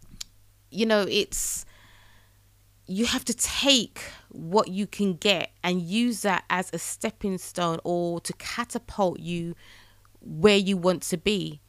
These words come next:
Yeah, you don't need to say, "Oh, but, you know, but this person got this." There's people who started channels later than mine and are at thousand subscribers, two thousand subscribers. And do I have moments where I think,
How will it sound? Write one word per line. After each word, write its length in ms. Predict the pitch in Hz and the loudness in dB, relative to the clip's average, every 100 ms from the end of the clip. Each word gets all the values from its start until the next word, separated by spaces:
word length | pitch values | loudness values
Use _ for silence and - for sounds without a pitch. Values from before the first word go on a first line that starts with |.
| _ _ _ - | _ _ _ -6
Yeah, 120 | 170 | -2
you 160 | 180 190 | 0 0
don't 320 | - 233 214 | 6 4 4
need 80 | 226 | -2
to 80 | |
say, 80 | - 220 | -2 0
"Oh, 200 | 254 247 | 2 0
but, 320 | 247 240 208 | 0 0 0
you 80 | 247 | 0
know, 160 | 233 | 0
but 200 | 202 190 | -2 -4
this 120 | 233 | -6
person 480 | - 254 226 226 220 - - - | -2 -2 0 0 -2 -6 -20 -12
got 200 | - 220 | -2 -2
this." 100 | - | -2
There's 160 | - 370 | -4 0
people 260 | 392 370 277 | 2 4 2
who 60 | |
started 340 | 262 254 - - | 2 0 0 -2
channels 640 | - 233 214 196 196 - _ _ _ _ _ _ _ _ _ - | 0 2 2 0 -2 -6 _ _ _ _ _ _ _ _ _ -8
later 480 | 175 180 269 339 254 | 0 4 4 2 -2
than 180 | 196 185 | 0 2
mine 320 | 175 160 156 | 2 2 2
and 120 | 202 214 | 2 2
are 120 | 208 | 2
at 160 | 196 - | 2 2
thousand 460 | - 214 214 208 | 2 2 2 -4
subscribers, 680 | 202 - - 233 262 226 190 | -6 -6 -2 2 2 2 -4
two 240 | - 226 214 | -4 -4 -2
thousand 400 | - 220 214 214 | 0 0 0 -4
subscribers. 800 | 214 - 220 254 320 196 165 - - - - - - | -6 -6 -2 -2 -2 -4 -6 -8 -18 -20 -20 -4 4
And 280 | 214 220 - - | 4 4 -6 -2
do 180 | 196 208 | 2 2
I 80 | |
have 240 | 208 233 196 | 4 2 4
moments 400 | 226 226 226 - | 4 2 0 -2
where 80 | 220 | -2
I 60 | |
think, 360 | 214 233 220 | 0 0 0